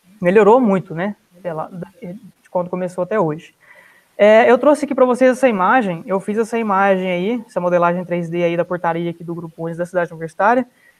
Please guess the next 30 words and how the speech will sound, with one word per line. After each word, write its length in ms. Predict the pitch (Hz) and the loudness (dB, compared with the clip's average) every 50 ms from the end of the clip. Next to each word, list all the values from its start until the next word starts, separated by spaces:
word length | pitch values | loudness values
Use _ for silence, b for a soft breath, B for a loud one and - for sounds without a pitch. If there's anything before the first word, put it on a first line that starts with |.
| b b - | b b -4
Eu 100 | 190 185 | -2 0
fiz 160 | 247 233 214 | 0 2 2
ela 100 | 214 233 | 2 2
no 120 | 240 269 | 2 0
Blender, 420 | 220 190 190 202 233 240 254 262 247 | 2 2 2 2 2 2 2 0 0
ela 160 | 208 196 202 | 0 0 0
tá 140 | 196 202 202 | 0 0 -2
renderizada 680 | 180 196 254 262 247 254 254 240 208 208 208 214 214 | -2 -2 -2 -2 -2 -2 -2 -2 2 2 2 2 2
no 120 | 214 240 226 | -2 -4 -4
Blender. 440 | 180 165 165 175 180 196 233 247 b b b b b b b | -4 -2 -2 -2 -2 -2 -2 -4 b b b b b b b
Obviamente, 560 | - 220 240 226 269 247 233 233 262 254 - | 0 0 2 4 2 2 2 0 -2 -4 -6
falta 380 | - - - 233 254 269 269 277 | -6 -2 2 2 2 4 4 4
alguns 320 | 262 247 220 214 233 247 | 2 2 2 0 -2 0
detalhes, 540 | 220 240 233 233 190 180 180 185 220 240 214 | 2 0 0 2 2 2 4 4 2 2 0
eu 80 | 220 208 | -2 -2
não 120 | 208 233 | -2 -2
consegui, 320 | 240 247 240 196 190 214 214 | -2 -2 -4 -4 -4 -8 -6
eu 120 | - 202 202 | -4 -4 -2
não 120 | 214 240 | -2 -2
terminei 300 | - 233 240 226 208 202 | 0 -2 0 0 0 0
ela 140 | 202 202 214 | 0 0 0
ainda, 360 | 196 175 190 262 285 214 190 | -2 -2 -4 -2 0 0 0
né? 240 | 175 190 240 269 - _ | 0 -2 -4 -6 -6 _
Tem 80 | 180 | -2
alguns 220 | 185 190 190 208 190 | -2 -2 -2 -2 -4
detalhes 420 | 214 202 208 185 185 202 226 214 | -4 -4 -2 -2 0 0 -2 -2
pra 120 | 202 196 202 | -4 -6 -6
gente 160 | 202 - - | -6 -8 -4
colocar 480 | - 196 190 185 180 - - 185 196 | -2 0 0 0 -2 -2 -2 0 0
nela. 360 | 185 180 180 190 233 277 277 | 0 0 0 0 0 0 -2